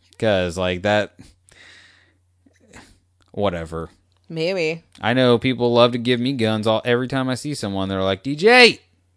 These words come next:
Speaker 2: Here's a
Speaker 1: hey,
Speaker 2: gun.
Speaker 1: man.
Speaker 2: <laughs>
Speaker 1: Here's that Sig Sauer you've always wanted." And I say, "Whoa, how'd you know, man? Does it have any bullets, man?"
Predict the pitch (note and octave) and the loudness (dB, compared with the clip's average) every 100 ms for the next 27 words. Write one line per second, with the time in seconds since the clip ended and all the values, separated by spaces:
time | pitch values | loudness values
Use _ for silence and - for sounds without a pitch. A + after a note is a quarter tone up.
0 | _ - A3 G#3 G#3+ - - - A3 C#4 | _ -4 -2 0 0 4 4 4 4 2
1 | E4 E4+ _ _ _ _ _ _ - C5 | 2 -2 _ _ _ _ _ _ -12 -8
2 | C#5 - B4 - _ _ _ - G3+ A3+ | -8 -6 -10 -10 _ _ _ -6 -2 2
3 | A#3+ A3 - _ _ _ - - B3+ C4 | 2 2 -2 _ _ _ -14 -4 2 2
4 | A#3 A3+ - G#3+ G#3 B3+ C4 F3 C3+ A#2+ | 2 0 0 -4 -2 2 4 6 4 2
5 | A2+ A#2 A#2 A2+ G#2 A2 G#2 G2 F#2 F2 | 2 2 2 2 -2 -4 -2 -2 -4 -6
6 | - A2+ A2+ - B2+ A#2 B2+ D#3+ F#3 F3+ | -10 -6 -6 -2 0 0 0 0 2 4
7 | E3+ D#3 C#3 B2 A#2 C3+ D#3 D#3+ C#3+ D#3+ | 4 4 4 4 2 0 -2 -2 -4 -6
8 | E3+ E3+ D#3 C#3+ C#3+ D3 D3+ D3+ D#3 C#3+ | -2 2 2 2 0 -2 -2 -2 -6 -10
9 | _ _ _ _ _ - D3+ C#3 C#3 D3+ | _ _ _ _ _ -2 0 0 -2 2
10 | D3+ C#3+ D3 C#3 C#3+ D3+ E3 E3+ - - | 2 2 0 0 -2 0 0 -2 -6 -10
11 | E3+ E3 E3 E3 E3+ E3+ E3+ | -6 -4 -4 -4 -4 -6 -8